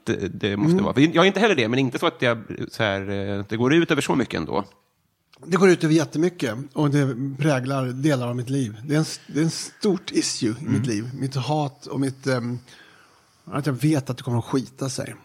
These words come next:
Speaker 1: Mm.
Speaker 2: Och sitter jag ändå där med liknande utrustning som, där, s-, s-, där vi inte, Zoomen är väl kanske inte high tech, men ändå, det ska liksom, det är ett ljudkort, det ska in i datorn och sen, sen ska det sprändas till någon annan och,
Speaker 1: Mm.
Speaker 2: och sådär. Ja, men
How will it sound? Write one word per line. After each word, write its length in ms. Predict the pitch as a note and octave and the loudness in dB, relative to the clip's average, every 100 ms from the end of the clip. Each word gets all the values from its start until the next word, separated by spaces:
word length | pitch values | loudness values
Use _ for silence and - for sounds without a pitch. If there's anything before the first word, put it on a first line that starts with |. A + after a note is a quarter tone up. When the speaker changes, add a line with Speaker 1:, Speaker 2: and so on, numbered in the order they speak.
| - | -6
Speaker 1:
Mm. 100 | A2+ | 0
Speaker 2:
Och 60 | G#3 | 4
sitter 320 | G3+ D3+ C4 | 4 4 6
jag 60 | |
ändå 140 | G#3+ C3+ | 6 4
där 120 | B2 | 0
med 400 | B2 B2+ C#3+ D#3+ | 0 -2 0 2
liknande 380 | E3 D#3+ D3+ C#3 | 2 2 2 0
utrustning 360 | C3 B2 A#2+ A#2 | 0 -2 -4 -4
som, 220 | A#2+ A2 | -4 -2
där, 140 | B2+ | -4
s-, 280 | A#2+ C3+ - - | -4 -10 -14 -16
s-, 120 | - | -8
där 140 | A2+ | -6
vi 60 | A#2+ | -6
inte, 240 | A#2+ B2 | -8 -10
Zoomen 360 | - C#3 C#3 C3+ | -6 -4 -2 -4
är 40 | |
väl 80 | B2+ | -6
kanske 180 | B2 A2+ | -8 -8
inte 140 | - | -8
high 380 | G#2+ A2+ A#2 A2 | -8 -8 -8 -8
tech, 240 | G#2+ A2+ B2 | -8 -10 -4
men 140 | F3 | -2
ändå, 260 | A#3+ F3+ A2+ | 0 0 0
det 120 | C#3+ | -2
ska 160 | - F3 | -2 -2
liksom, 500 | E3 D#3 D3 C#3+ C#3 | -2 -2 -4 -2 -2
det 60 | |
är 20 | D#3+ | -4
ett 140 | D#3+ | -4
ljudkort, 680 | D#3 E3 B2 - C3+ C3 B2 | -2 0 0 -4 -6 -6 -6
det 100 | C3+ | -4
ska 180 | C#3 C3+ | -2 -2
in 500 | B2+ F2 C3+ C3 B2+ C#3 D#3 | -2 -4 -2 -2 -2 -4 -6
i 40 | |
datorn 480 | C#3+ C#3+ A#2 - B2+ | -2 -2 -2 -4 -4
och 140 | B2+ B2+ | -2 -2
sen, 240 | C3 C3 | -2 -2
sen 200 | C3 C3+ | -2 -4
ska 120 | - | -2
det 80 | C3 | -2
sprändas 840 | B2+ - D3 C3 A#2 B2 A#2+ - | -4 -4 -2 -2 -2 -2 -4 -6
till 140 | - C3+ | -4 -2
någon 120 | C3 | 0
annan 380 | B2+ G#2 G#2 G#2+ | -2 -2 -4 -4
och, 180 | C3 C#3+ | -4 -2
Speaker 1:
Mm. 300 | B2+ C3 D3+ - _ - | 0 -2 -4 -14 _ -14
Speaker 2:
och 100 | D3 | -8
sådär. 360 | D3+ B2+ A2+ A#2+ _ _ _ _ _ _ _ _ - | -4 -2 -2 -6 _ _ _ _ _ _ _ _ 2
Ja, 80 | |
men 140 | E3+ | 6